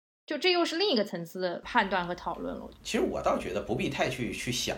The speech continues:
Speaker 2: 比如说自杀呀，或者投毒啊，是一个不成熟啊，或者什么的。因为其实成年人也会这么做，对吧？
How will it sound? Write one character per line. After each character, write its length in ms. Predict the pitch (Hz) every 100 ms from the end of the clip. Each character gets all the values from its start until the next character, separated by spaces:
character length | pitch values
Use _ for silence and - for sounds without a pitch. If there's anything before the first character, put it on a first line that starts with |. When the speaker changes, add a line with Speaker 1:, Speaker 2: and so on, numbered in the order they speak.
| -
Speaker 2:
比 80 | 90
如 40 |
说 120 | 107
自 180 | 104 110
杀 320 | - 101 110
呀， 240 | 107 80 76
或 160 | 90
者 40 | 85
投 200 | 98 107
毒 220 | 101 90
啊， 180 | 98 92
是 160 | 92
一 140 | 92 90
个 100 | 95
不 140 | 123
成 260 | - 87 120
熟 160 | 131 76
啊， 80 | -
或 100 | 73
者 60 |
什 120 | -
么 80 | 123
的。 60 | 123
因 100 | 180
为 60 |
其 180 | 208 196
实 40 | 208
成 200 | - 185
年 140 | 165
人 160 | 170 143
也 80 |
会 140 | - 160
这 80 | -
么 80 |
做， 180 | - - - - - - -
对 80 |
吧？ 80 | -